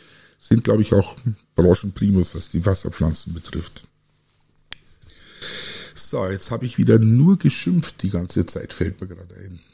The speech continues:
Ja, mei. Ist halt so. Ähm, ja, zum Abschluss eines jeden Podcasts habe ich mir jetzt vorgenommen, dass ich noch eine kurze Anekdote aus dem Internet, äh, zum Besten gebe. Äh, gerade was, äh, die,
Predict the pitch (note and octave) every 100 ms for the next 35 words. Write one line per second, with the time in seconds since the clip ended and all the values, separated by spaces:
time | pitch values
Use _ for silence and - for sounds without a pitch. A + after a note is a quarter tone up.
0 | - - A2 - - _ F#2+ F#2 F#2+ -
1 | _ _ _ - - - - - - -
2 | _ _ _ - - - D#2 - - D2
3 | G2+ - - - G#2+ G#2 G2+ G2 G2+ G2
4 | - C#3 C3 C3 A2+ - - F#3 - C#3+
5 | B2+ - D3+ E3 - - - - D3 -
6 | C3+ C3 D3+ B2 B2 - B2+ D3+ C#3 C3+
7 | C3+ B2 B2 - - A#2+ B2 A#2 A2+ D#3
8 | D#3+ - - A#2+ G#2+ - D#3 - G2 A#2+
9 | - A2+ D#3+ G3+ A#2 G2 G2+ - G#2 G2
10 | - F#2+ F#2 A2 - - A#2 G#2+ G#2+ B2+
11 | D#3+ F3 - - - - - - - -
12 | A#2 A2+ A2 G#2+ G2 B2+ B2+ A2+ A2+ -
13 | A#2+ A#2 A2+ A2+ A2 A2+ G#2+ G#2 G#2 G#2+